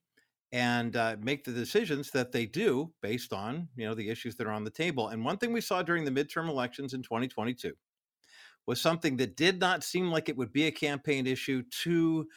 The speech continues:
people of the conservative bent, people of the Christian bent, people of the pro-life bent, but turned out to be a huge thing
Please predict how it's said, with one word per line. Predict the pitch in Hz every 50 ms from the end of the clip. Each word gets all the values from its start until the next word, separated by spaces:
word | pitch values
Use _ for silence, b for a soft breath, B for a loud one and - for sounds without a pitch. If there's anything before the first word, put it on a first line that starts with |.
| B B B B B B -
people | - 160 151 151 - 147 131 123 - -
of | 131 123 127 123 104
the | - 131 123 120
conservative | 123 127 107 - - 165 160 143 135 127 107 92
bent, | 127 123 147 208 247 _
people | - - 123 117 - 120 113
of | 95
the | - -
Christian | - 147 139 - - 135 120
bent, | 101 127 143 170 165 -
people | 131 120 120 - 113
of | 95
the | 90 -
pro-life | - 127 107 101 104 151 233 247 247 -
bent, | - 104 90 101 - - - _ _ _ _ _ _ _ _ _ _ _ _ _ _ _ _ _
but | - 123 123
turned | - 185 202 190
out | 180 175
to | 170 -
be | 139 135 127
a | 123 117
huge | 98 110 127 147 190 214 240 262 269 277 240 185 - -
thing | - 127 110 98 95 95 117 139 135